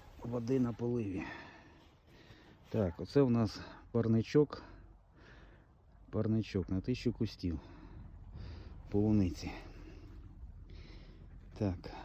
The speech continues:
показую на манометрі показник. І щас буду включати полив. І покажу, скільки літрів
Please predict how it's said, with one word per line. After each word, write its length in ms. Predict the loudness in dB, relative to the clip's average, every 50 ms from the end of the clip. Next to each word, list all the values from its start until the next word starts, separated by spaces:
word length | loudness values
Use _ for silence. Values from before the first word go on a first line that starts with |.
| -14 -14 -10
показую 640 | -10 -10 -6 -2 0 0 0 0 0 0 -2 -2 -2 -6 -8 -12 -14 -16 -16 -14 -16 -16 -14 -14 -14 -14 -16 -16 -20 -20 -20 -20 -20 -20 -20 -20 -20 -20 -20 -14 -8
на 80 | -4 -2
манометрі 680 | 0 0 0 2 2 0 0 0 -2 -4 -6 -6 -8 -8 -8 -12 -18 -18 -18 -18 -18 -18 -20 -20 -20 -20 -20 -20 -20 -20 -20 -20 -20 -20 -20 -20 -20 -20 -20 -20 -20 -20 -20 -20 -20 -20 -20 -20 -20 -20 -20 -20 -20 -20 -20 -20 -20 -20 -18 -18 -16 -16 -16 -16 -16 -14 -12 -12 -12 -12 -12 -14 -16 -16 -16 -16 -16 -8 -4
показник. 680 | -4 -4 -2 -2 -4 0 2 4 4 2 2 -2 -10 -14 -14 -14 -16 -16 -18 -18 -18 -18 -18 -18 -18 -16 -16 -16 -18 -18 -16 -12 -8
І 60 | -8 -4
щас 220 | 0 2 2 2
буду 240 | 2 2 2 2 2
включати 520 | 0 0 -2 -2 -2 0 0 0 0 0 -4 -10 -10 -10 -10 -10 -10 -12 -12 -12 -14 -14 -16 -18 -20 -20 -20 -18 -18 -18 -18 -20 -20 -20 -10 -2
полив. 320 | 0 2 4 4 4 2 0 -4 -10 -14 -16 -14 -14 -14 -16 -16 -16 -18 -18 -18 -18 -18 -20 -20 -20 -20 -20 -18 -18 -16 -16 -16 -16 -16 -16 -16 -16 -16 -14 -10 -4
І 160 | -2 -2 -2
покажу, 560 | 0 -2 -4 -2 0 2 2 4 4 2 2
скільки 500 | 0 0 0 0 0 2 2 4 4 4 2 -2 -10 -18 -18 -16 -14 -8 -4
літрів 440 | -2 0 0 0 0 0 0 0